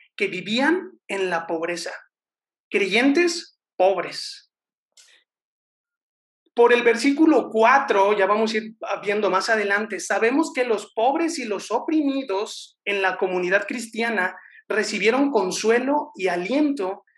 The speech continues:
al saber que Dios oyó su clamor. No estaban solos.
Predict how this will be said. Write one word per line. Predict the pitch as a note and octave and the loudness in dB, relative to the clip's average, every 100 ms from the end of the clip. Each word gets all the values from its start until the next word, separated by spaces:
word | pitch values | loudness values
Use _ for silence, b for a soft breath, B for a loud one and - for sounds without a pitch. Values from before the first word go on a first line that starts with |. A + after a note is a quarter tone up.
| b - | b -4
al | F#3 | -2
saber | F#3+ F3+ G3 A3 | -2 0 0 -2
que | A#3 | -4
Dios | F#3 F#3 G3+ A3 - _ - | 0 0 0 -4 -12 _ -10
oyó | F3+ D#3 F3 F#3 F#3 - _ _ | -8 -2 0 0 -4 -16 _ _
su | - F3 | -8 -4
clamor. | F#3+ E3 E3 E3 E3 - _ b - | 0 0 2 0 -2 -14 _ b -4
No | G#3 B3 C4 | 2 4 6
estaban | C4 B3+ A3 A3 G#3 G3 | 4 2 2 4 2 -2
solos. | - G3 F3+ D#3 - - | -2 -2 -2 -6 -12 -20